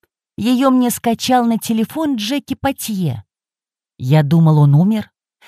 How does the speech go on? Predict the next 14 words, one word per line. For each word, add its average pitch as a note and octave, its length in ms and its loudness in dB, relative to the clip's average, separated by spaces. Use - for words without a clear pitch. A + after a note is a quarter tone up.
«Да, C#4 360 0
но C#4 260 -2
прежде D4+ 460 -4
он C#4 80 -2
всё D4 240 -8
же C4 120 -6
успел D4+ 440 -6
кое-что D#4 480 -6
сделать. F3+ 720 -4
Вот D4 260 -4
скачал C#4+ 540 -6
мне D4 160 -2
пару D4 280 2
мелодий». G#3+ 720 -2